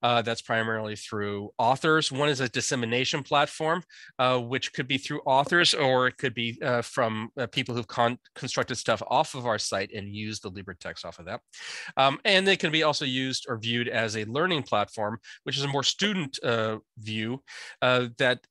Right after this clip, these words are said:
has a variety of components in terms of being able to guide the pedagogy of what we're dealing with here. I'm not gonna be discussing, um, these, uh, in particular, um, but I wanna focus on what the LibreText project is right now.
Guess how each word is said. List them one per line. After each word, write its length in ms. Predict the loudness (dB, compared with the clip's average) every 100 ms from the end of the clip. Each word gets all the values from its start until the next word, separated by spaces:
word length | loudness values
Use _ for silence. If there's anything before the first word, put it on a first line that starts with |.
| -6
has 320 | 0 2 2
a 60 | -2
variety 340 | 0 0 0
of 140 | -6
components 500 | -8 -6 -4 -4 -4
in 80 | -6
terms 300 | -6 -6 -6
of 60 | -8
being 160 | -8 -8
able 180 | -10
to 100 | -12
guide 240 | -10 -10 -10
the 80 | -6
pedagogy 600 | 0 2 2 -2 -4 -10
of 100 | -10
what 160 | -12
we're 120 | -14
dealing 320 | -14 -14 -14 -14
with 120 | -10
here. 200 | -10 -6
I'm 120 | -4 0
not 140 | 2
gonna 120 | 2
be 60 | 0
discussing, 760 | -2 0 0 0 0 -2 -2 -8 -4
um, 440 | -2 -2 -4 -10 -12 -14 0
these, 440 | 2 4 2 0
uh, 140 | 0 0
in 140 | -4
particular, 640 | -6 -4 -2 2 4 4 2 -2 -16 -12 -10 2
um, 220 | 2 2
but 100 | 4
I 60 | 4
wanna 240 | 6 4
focus 360 | 2 0 0 0
on 160 | 0 0
what 180 | -2 -2
the 180 | -2 -2
LibreText 560 | -2 -4 -2 -2 -2
project 440 | -2 -2 -2 -4 -4
is 220 | -6 -4
right 220 | -6 -6
now. 200 | -6 -10